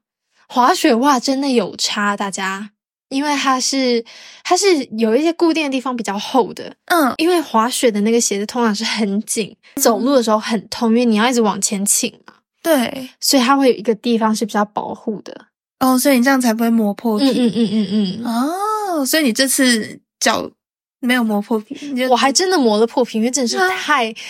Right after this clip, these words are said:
Speaker 1: 太痛了。就是
Speaker 2: 哇。
Speaker 1: 真的走路很痛，然后我跟我同事还买那个细胶垫，
Speaker 2: 嗯，
Speaker 1: 垫在那个胫骨那边，
Speaker 2: 嗯。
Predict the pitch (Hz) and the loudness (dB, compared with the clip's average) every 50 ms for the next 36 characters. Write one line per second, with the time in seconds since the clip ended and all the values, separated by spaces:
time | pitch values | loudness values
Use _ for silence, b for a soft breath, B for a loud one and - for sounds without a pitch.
0 | B B _ - - - 320 320 294 247 233 - - - - - 254 220 202 - | B B _ -10 -4 0 2 2 2 2 0 -2 -4 0 0 0 0 0 -4 -10
1 | - - - - - _ _ _ _ _ - 311 330 330 320 294 277 262 240 233 | -12 -14 -14 -16 -16 _ _ _ _ _ -4 0 2 4 4 4 4 4 4 2
2 | 233 233 254 247 262 - - 320 311 294 285 - - 190 170 202 247 247 226 220 | 2 0 -4 -8 -8 -4 -2 -2 0 0 -2 -2 -2 -2 -2 0 0 0 0 0
3 | 202 - 214 - - 233 208 208 196 220 233 226 226 B B B B B B 240 | -2 -4 -6 -2 -2 0 0 0 2 2 2 2 0 B B B B B B 0
4 | 226 - 247 247 262 254 226 - 226 214 202 - 233 214 202 202 202 196 175 147 | 0 2 0 0 2 0 0 0 -2 -6 -4 -4 -2 -2 -2 0 -2 -2 -4 -4
5 | - 196 214 202 - 202 180 180 - - - 240 220 _ _ - - - - 269 | -6 -4 -4 -4 -4 -6 -6 -8 -10 -12 -14 -16 -18 _ _ -4 -2 0 0 0
6 | 240 208 - 208 196 196 202 - 233 - - - - _ _ _ _ _ _ _ | -2 -4 -2 -2 -2 -4 -4 -6 -8 -8 -8 -12 -18 _ _ _ _ _ _ _
7 | - 320 320 320 277 240 220 226 233 214 208 220 220 285 - 277 269 - 277 254 | 2 2 4 4 4 2 2 2 2 2 2 0 0 -2 -4 -4 -4 -4 -2 -2
8 | 226 208 196 208 - 101 190 190 202 202 185 127 160 226 | -2 -2 -4 -6 -10 -10 -10 -10 -8 -8 -8 -8 -10 -12